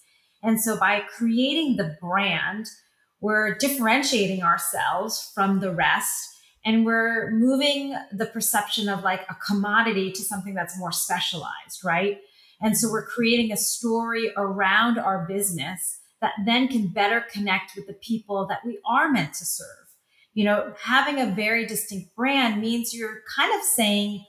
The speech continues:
no to some people and saying yes to other people. And that's where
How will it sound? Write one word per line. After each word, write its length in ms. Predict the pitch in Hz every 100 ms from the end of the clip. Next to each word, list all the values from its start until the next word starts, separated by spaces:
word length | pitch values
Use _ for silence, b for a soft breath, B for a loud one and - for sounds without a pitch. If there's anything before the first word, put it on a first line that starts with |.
| _ _ -
no 440 | 202 220 254 262
to 100 | 233
some 320 | 214 214 240
people 680 | - 214 202 190 196 269 277 B B
and 120 | 226
saying 340 | 202 226 220 202
yes 300 | 196 190 -
to 60 | -
other 240 | 196 208 202 -
people. 300 | 170 - - -
And 160 | 214 220
that's 400 | 240 320 349 214
where 460 | 202 196 185 185